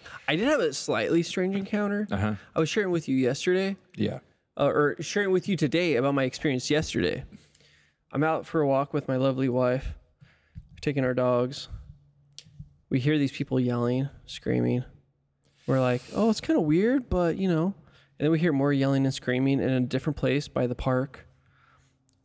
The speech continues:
Speaker 1: And then when we're coming back, there's even more, like, y-, and this is what tri-, uh, uh, uh, uh, tipped me off,
Speaker 2: Mm-hmm.
Speaker 1: it, it was like, I was, like, tripping for a second,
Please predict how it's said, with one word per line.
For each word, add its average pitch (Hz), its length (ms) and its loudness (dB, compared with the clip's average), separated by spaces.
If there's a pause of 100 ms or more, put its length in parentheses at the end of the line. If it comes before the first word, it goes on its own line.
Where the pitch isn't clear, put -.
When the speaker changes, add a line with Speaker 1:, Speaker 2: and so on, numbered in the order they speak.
Speaker 1:
And 131 180 0
then 135 200 2
when 131 100 2
we're 127 120 0
coming 131 300 -2
back, 123 500 -2 (800)
there's 139 320 0
even 139 220 2
more, 135 400 4
like, 120 380 -2 (240)
y-, 170 260 -2
and 165 160 4
this 190 100 2
is 254 60 -2
what 220 140 2
tri-, - 180 -4 (400)
uh, 156 40 4
uh, 143 40 2 (760)
uh, - 40 0
uh, 117 200 2
tipped 185 280 -2
me 135 140 2
off, 165 320 0
Speaker 2:
Mm-hmm. 165 180 0
Speaker 1:
it, 135 120 2
it 135 60 0
was 143 160 0
like, 123 120 -2
I 135 100 0
was, 143 100 2
like, 131 140 -2
tripping 170 400 -2
for 123 120 -4
a 120 60 -4
second, 123 400 -4